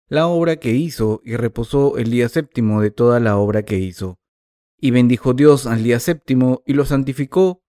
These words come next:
porque en él reposó de toda la obra que había hecho en la creación. El pasaje de las Escrituras de hoy dice que aunque Dios creó todo el universo,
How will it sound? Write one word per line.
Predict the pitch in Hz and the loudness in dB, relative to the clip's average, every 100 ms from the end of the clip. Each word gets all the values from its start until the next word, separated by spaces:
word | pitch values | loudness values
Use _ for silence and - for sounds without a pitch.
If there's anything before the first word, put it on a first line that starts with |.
| _ _ _ _ | _ _ _ _
porque | 185 180 - - | -4 -2 -4 -4
en | 120 127 | 0 0
él | 175 147 107 | 0 0 -2
reposó | - 127 175 175 170 - 131 131 _ | -8 -4 -2 -2 -4 -2 -2 -2 _
de | 131 123 | -4 -2
toda | 120 156 156 | 0 2 2
la | 143 123 147 | 2 0 2
obra | 160 123 113 113 | 2 4 2 0
que | 104 | -2
había | 104 123 123 123 | 0 2 2 0
hecho | 131 123 139 135 | -2 -2 -2 -4
en | 117 104 | -2 -2
la | 113 | -2
creación. | 110 110 107 - 90 90 _ _ _ _ _ _ _ _ _ _ _ _ - | -2 -2 -2 -4 -12 -12 _ _ _ _ _ _ _ _ _ _ _ _ -4
El | 165 | -2
pasaje | 190 208 247 226 | -2 -2 2 2
de | |
las | 214 214 | 2 0
Escrituras | 160 127 131 147 151 | -2 -2 0 0 0
de | 127 | 2
hoy | 117 139 127 | 2 2 0
dice | 175 - 113 113 | -4 -4 -4 -2
que | 110 | -2
aunque | 101 104 110 | 0 0 0
Dios | 113 123 120 - | 2 2 0 -2
creó | 117 117 117 | 2 2 2
todo | 117 120 | 0 2
el | 110 | 2
universo, | 110 117 170 143 120 123 | 2 2 0 -2 -2 -4